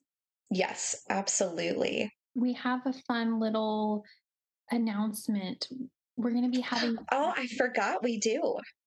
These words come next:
Speaker 2: Yeah, we, we're gonna be having several different ladies on the podcast, so it's kind of bittersweet 'cause this will be my last one for a few weeks. Um, but we're gonna have some amazing ladies lined up to come on the podcast from our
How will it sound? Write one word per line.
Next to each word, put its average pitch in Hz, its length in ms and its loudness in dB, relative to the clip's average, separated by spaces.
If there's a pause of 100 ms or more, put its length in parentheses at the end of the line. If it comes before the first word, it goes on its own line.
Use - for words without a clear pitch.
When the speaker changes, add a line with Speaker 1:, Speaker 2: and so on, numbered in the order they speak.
Speaker 2:
Yeah, 247 380 0
we, 254 160 2
we're 262 160 0
gonna 285 260 2
be 277 120 2
having 247 360 0
several 233 460 0
different 226 380 -2
ladies 220 360 2
on 214 140 2
the 208 180 -2
podcast, 214 680 0
so - 160 -2
it's 240 120 -2
kind 311 240 0
of 285 140 0
bittersweet 233 640 0
'cause 233 140 0
this 240 180 0
will 254 80 4
be 226 160 0
my 233 220 2
last 208 420 -2
one 214 300 2
for 208 240 0
a 208 80 0
few 208 280 0
weeks. 202 640 -2 (560)
Um, 208 500 -2
but 208 140 -2
we're 226 100 0
gonna 294 200 2
have 262 160 -2
some 220 360 -2 (340)
amazing 220 640 2
ladies 208 480 2
lined 202 260 2
up 202 220 -2
to - 120 -2
come - 220 -2
on 202 160 2
the 202 100 0 (140)
podcast 202 640 -4
from 208 220 0
our 202 400 -2